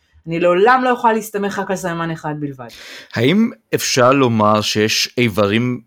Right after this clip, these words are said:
Speaker 2: מסוימים שהם אלה שמעידים או מסגירים שקר? יש, אמרת קודם, מצמוץ בעיניים או מבט, יש עוד,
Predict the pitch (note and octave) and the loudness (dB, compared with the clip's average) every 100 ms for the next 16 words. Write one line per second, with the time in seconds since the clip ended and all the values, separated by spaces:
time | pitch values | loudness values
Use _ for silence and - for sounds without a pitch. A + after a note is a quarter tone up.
0 | _ A#2 A2+ - C3+ A2 G#2 A#2+ D#3 D#3 | _ -4 -2 0 2 2 2 0 0 0
1 | - G#2+ A#2+ C3 - B2 B2 - G2+ A2 | 0 2 2 0 0 0 0 -2 -2 -2
2 | A2 F#2+ F#2 B2 C#3+ C#3 G#2 A2 A#2+ G2+ | -2 -4 0 0 0 -2 -2 0 -2 -4
3 | A2 G#2+ A#2 B2+ - - C#3 - E3 G#2+ | -2 0 0 0 0 0 -2 -2 -2 -2
4 | - F2 A2+ A#2 B2 A2 G#2+ - - C#3 | -2 0 0 0 -2 -2 -2 -2 -2 -2
5 | G#2+ G#2 G2 C3+ D3+ C3 B2 - - - | 0 -2 0 0 2 0 -4 -12 -20 -20
6 | - - G#2 G2 A#2 D3 - - _ A#2+ | -6 -2 0 2 2 2 0 -14 _ -4
7 | A#2 - D3 E3+ | -2 2 2 2